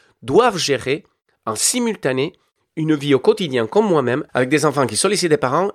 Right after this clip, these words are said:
parce qu'ils sont comme des lions en cage et qu'ils n'en peuvent plus, ou tout simplement parce qu'ils sont trop petits pour se passer d'une présence adulte. Tout ça, ça prend beaucoup de temps et je doute, je doute très très fort que toute cette population-là puisse travailler efficacement plus d'une demi-journée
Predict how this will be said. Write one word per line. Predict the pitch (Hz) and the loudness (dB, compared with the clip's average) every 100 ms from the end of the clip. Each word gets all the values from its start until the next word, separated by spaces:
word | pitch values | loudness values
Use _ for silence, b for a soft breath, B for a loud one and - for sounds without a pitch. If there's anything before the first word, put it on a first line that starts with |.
| - | -10
parce | 143 - | -14 -10
qu'ils | 190 | -4
sont | - 202 | 0 0
comme | 180 147 | 0 -2
des | |
lions | 147 190 202 | -2 0 0
en | 175 | -2
cage | 156 165 139 | -4 -6 -4
et | 147 | -8
qu'ils | - 131 127 | -8 -10 -8
n'en | 185 208 | -6 -8
peuvent | - 175 123 - - | -8 -8 -8 -14 -8
plus, | 247 285 - - | -2 -2 -4 -6
ou | 165 | -4
tout | 160 233 | -2 2
simplement | 214 170 147 180 | 2 4 2 2
parce | 170 - | 0 -2
qu'ils | - | -2
sont | 123 | 0
trop | 160 226 | 2 2
petits | 233 160 165 | 4 2 0
pour | 160 - | -2 0
se | 127 | 2
passer | 120 - 147 | 4 2 2
d'une | 117 | 0
présence | - 113 117 - | 0 0 2 0
adulte. | 107 104 85 - _ - | 0 0 -4 -10 _ -6
Tout | 220 | 0
ça, | - 214 | 2 2
ça | 170 | 2
prend | - 143 | 0 0
beaucoup | 139 214 202 | 0 0 -2
de | - | -2
temps | 160 185 - | -2 -2 -4
et | 131 | 0
je | 139 | 2
doute, | 170 156 123 | 0 -2 -8
je | 127 | -8
doute | 135 - | -8 -4
très | - - 240 | -2 0 0
très | - 151 | -2 -6
fort | - 107 - _ _ _ - | -6 -8 -10 _ _ _ -20
que | - | -10
toute | 202 202 | -8 -4
cette | - - | -2 0
population-là | 190 185 180 156 151 139 160 | 0 0 -2 -2 0 0 0
puisse | - 135 - | -4 -4 -2
travailler | - 147 123 110 - _ _ - | 0 0 0 -4 -10 _ _ 0
efficacement | 247 240 208 185 165 - 143 147 _ _ _ _ - | 0 0 -2 -2 -2 -2 -2 -4 _ _ _ _ -2
plus | 156 | -2
d'une | - 113 123 | 2 0 2
demi-journée | 208 220 190 175 151 165 | 2 2 0 -2 -4 -6